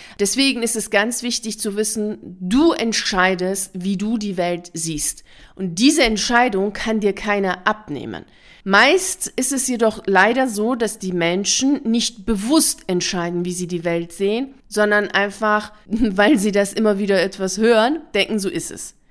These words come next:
Und je nachdem, in welchem Umfeld du bist, wie du geprägt bist von der Familie, Kultur und Gesellschaft, wirst du bestimmte Dinge einfach in dir haben und glauben, so ist es. Und so ist es natürlich nicht,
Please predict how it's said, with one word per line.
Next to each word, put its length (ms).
Und 140
je 80
nachdem, 560
in 80
welchem 260
Umfeld 520
du 60
bist, 520
wie 120
du 200
geprägt 640
bist 360
von 180
der 100
Familie, 580
Kultur 400
und 140
Gesellschaft, 600
wirst 180
du 60
bestimmte 540
Dinge 400
einfach 500
in 160
dir 320
haben 460
und 180
glauben, 480
so 180
ist 280
es. 280
Und 140
so 60
ist 120
es 120
natürlich 480
nicht, 360